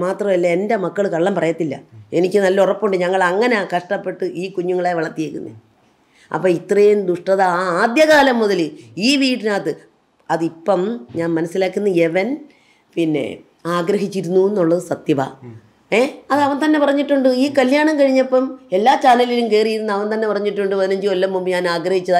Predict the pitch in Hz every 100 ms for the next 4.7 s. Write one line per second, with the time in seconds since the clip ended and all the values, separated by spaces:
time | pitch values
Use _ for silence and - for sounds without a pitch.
0 | 170 190 180 165 160 160 151 160 151 160
1 | - _ _ _ - 175 214 220 233 233
2 | 233 - _ _ 190 214 240 240 247 254
3 | 262 269 262 - 311 - - 285 277 -
4 | - - 311 320 311 320